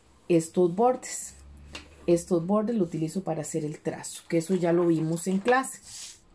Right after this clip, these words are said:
Muy bien. En la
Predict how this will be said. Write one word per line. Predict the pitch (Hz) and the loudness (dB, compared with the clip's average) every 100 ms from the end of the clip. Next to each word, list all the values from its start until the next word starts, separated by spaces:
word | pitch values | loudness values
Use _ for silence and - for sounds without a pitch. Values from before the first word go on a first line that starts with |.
| - - 185 | -20 -4 6
Muy | 190 226 | 6 6
bien. | 165 143 - - - - - - - - - - - - - - - - - - - - - - - - - | 4 0 -10 -20 -18 -16 -14 -16 -18 -20 -20 -20 -20 -20 -20 -20 -20 -20 -20 -20 -20 -20 -20 -20 -20 -12 2
En | 247 285 294 269 | 4 4 2 4
la | 254 | 4